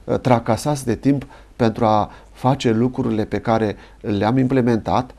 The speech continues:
cu continuitate, deci nu începem un proiect și îl întrerupem anul următor, cel are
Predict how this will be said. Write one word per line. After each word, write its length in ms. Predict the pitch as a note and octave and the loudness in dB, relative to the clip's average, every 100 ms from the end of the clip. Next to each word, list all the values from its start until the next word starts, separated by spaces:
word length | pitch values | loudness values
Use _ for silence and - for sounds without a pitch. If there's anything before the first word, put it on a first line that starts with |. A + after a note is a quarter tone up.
| - | -16
cu 100 | - | -10
continuitate, 1000 | A#2+ C3 A#2+ C3+ A#2+ A#2+ A#2 G#2 F2+ A#2 | -4 0 2 2 2 2 0 -2 0 -2
deci 280 | G#2+ F2+ - - - | -2 -6 -10 -16 -6
nu 180 | A#2 | 0
începem 400 | B2+ B2+ B2 A#2+ | 2 2 -2 -2
un 80 | A#2 | -2
proiect 360 | A#2 A2+ A2+ A2+ | -2 0 0 -2
și 140 | - | -4
îl 100 | A2+ | -2
întrerupem 520 | A2 G#2 A2+ A#2 A#2 G#2 | -2 -2 -2 0 -2 -2
anul 220 | A#2 A2+ | 0 0
următor, 460 | A2+ G#2+ G#2+ B2 A#2 | 0 -2 0 0 0
cel 220 | - G#2+ | -2 0
are 300 | A2 A#2+ G#2+ | 2 2 0